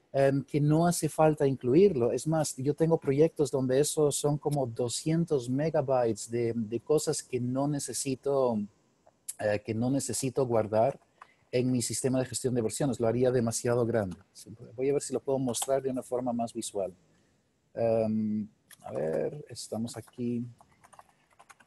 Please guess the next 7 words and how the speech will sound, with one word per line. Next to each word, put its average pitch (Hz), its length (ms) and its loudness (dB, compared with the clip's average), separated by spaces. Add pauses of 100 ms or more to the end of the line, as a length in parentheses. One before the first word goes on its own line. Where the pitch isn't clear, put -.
(2500)
Entonces, - 720 -10 (380)
si - 160 -4
voy 156 220 6
aquí 170 220 0
a 135 100 0
Packrat, 170 440 -2 (1000)
em, 131 640 0